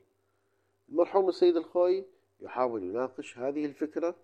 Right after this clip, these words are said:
وما ذكره المحقق الخنساري أنه تام أو لا يتم، وما ذكره صاحب الكفاية بأنه السبب في، في ذهاب صاحب المحقق لهذا الرأي هو عدم وجوب دفع الضرر المحتمل، أن هذا،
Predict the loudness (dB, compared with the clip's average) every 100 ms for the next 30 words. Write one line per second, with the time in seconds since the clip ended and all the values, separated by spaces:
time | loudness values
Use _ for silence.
0 | _ _ _ -4 0 0 0 -6 -6 -6
1 | -10 -14 -16 _ -20 -20 -20 -16 -14 -12
2 | -14 -16 _ -18 -18 -8 -2 0 2 0
3 | 2 6 6 6 4 2 0 -20 _ -4
4 | 0 2 2 0 4 4 4 -2 -14 _
5 | _ _ _ _ -14 2 2 4 -4 -4
6 | -6 2 4 4 2 -4 _ _ -8 -4
7 | -2 -2 -2 -4 -2 4 8 6 4 -8
8 | -8 _ -14 -10 -4 6 6 6 2 -2
9 | 0 -2 -2 -6 -6 -8 -10 -12 -8 -2
10 | -2 0 0 0 0 -2 -2 -2 _ _
11 | _ -2 0 0 -2 -8 -6 -4 -6 -6
12 | -14 -6 -2 -2 -4 -8 -14 -18 -16 -16
13 | -18 _ _ -16 -10 -4 -2 -4 -6